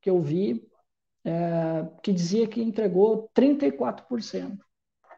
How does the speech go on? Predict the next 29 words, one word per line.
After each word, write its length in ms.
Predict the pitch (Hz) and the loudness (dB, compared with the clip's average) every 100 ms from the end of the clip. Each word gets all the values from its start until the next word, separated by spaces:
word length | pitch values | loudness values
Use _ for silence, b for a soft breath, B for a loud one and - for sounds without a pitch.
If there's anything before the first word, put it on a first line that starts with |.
| _ | _
tá? 640 | - 156 165 196 240 - _ _ _ _ | -16 -8 -4 -4 -6 -16 _ _ _ _
Então, 200 | - 208 | -6 -2
assim, 520 | 254 262 254 160 160 - _ _ _ _ _ | 0 4 4 4 -2 -12 _ _ _ _ _
foi 120 | - 180 | -6 -2
entregue 320 | 180 165 185 | 2 2 6
pouco. 580 | 285 254 - - - _ _ _ - | 12 12 12 2 -14 _ _ _ 8
Pro 180 | 208 240 | 12 12
volume 460 | 226 202 262 277 | 12 12 12 10
de 100 | 202 | 6
investimentos, 1000 | 254 240 247 - 180 233 285 - - - _ _ _ _ _ | 6 8 6 4 4 6 6 4 -6 -20 _ _ _ _ _
se 140 | - | 4
eu 60 | 208 | 6
não 60 | 240 | 6
me 60 | |
engano, 360 | 220 196 285 254 | 6 8 8 10
o 60 | 226 | 8
orçamento 560 | 240 - 208 247 294 | 6 4 4 4 4
previsto 880 | - 285 175 156 285 - - 175 196 _ - | 6 8 8 8 4 4 -2 -12 -12 _ 2
do 240 | 160 339 | 8 8
pac 500 | - 214 240 262 196 | 8 10 10 8 2
dois, 440 | 165 180 262 247 | 4 10 10 10
cara, 400 | - - - - - _ _ _ _ _ _ _ _ _ _ _ _ _ - | 2 -2 -2 -6 -10 _ _ _ _ _ _ _ _ _ _ _ _ _ 2
foi 160 | 220 | 8
novecentos 520 | 240 254 220 262 285 269 | 10 10 8 8 8 6
e 100 | 294 | 4
cinquenta 300 | - 285 294 | 6 8 6
e 60 | |
cinco 400 | 269 269 269 269 | 2 4 2 2
bilhões. 720 | 226 277 247 233 233 165 - | 4 8 10 10 10 4 0